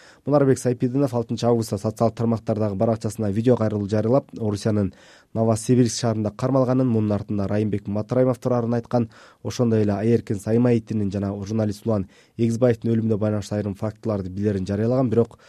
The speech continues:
алар эмне болгон фактылар экенин тактаган эмес. Э, Мунарбек Сайпидинов, э, Кара Суудагы Сабай айыл өкмөтүнүн эки миң он алтынчы жылдан эки миң жыйырманчы жылга чейин жетектеген, эки миң жыйырманчы жылы,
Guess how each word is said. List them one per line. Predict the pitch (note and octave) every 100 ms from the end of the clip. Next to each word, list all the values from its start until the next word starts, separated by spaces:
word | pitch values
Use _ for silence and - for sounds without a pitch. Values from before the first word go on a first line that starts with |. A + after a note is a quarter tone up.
| - _
алар | G#2+ G#2+ G2+ G2+ G2+
эмне | G2+ A2 B2
болгон | G#2+ G2
фактылар | G#2+ - G#2 F#2+
экенин | G2 E2+
тактаган | F#2+ - F#2+ F#2
эмес. | F2+ E2 - - _ _ _ - _ _ _
Э, | G#2 G2+
Мунарбек | G#2+ B2+ B2+ A#2+
Сайпидинов, | - A#2+ - A#2 A2 C#3 D3 C#3 A#2
э, | G#2
Кара | - A#2+
Суудагы | G#2+ A2+ A2 G2+
Сабай | - B2+ A2+
айыл | A2 A#2 A2+
өкмөтүнүн | A2+ G#2+ A2+
эки | A#2
миң | A#2 A2
он | A#2+
алтынчы | A2+ A2+ -
жылдан | A2 G#2
эки | G#2 A2+
миң | A#2+ G#2
жыйырманчы | G2+ A#2+ A#2+ -
жылга | A#2 G#2
чейин | A2 G#2 G2
жетектеген, | A2 C3+ - C#3 C3+
эки | A2 A2
миң | G#2+ G2
жыйырманчы | G#2 A#2 A2+ F#2+
жылы, | A2 G#2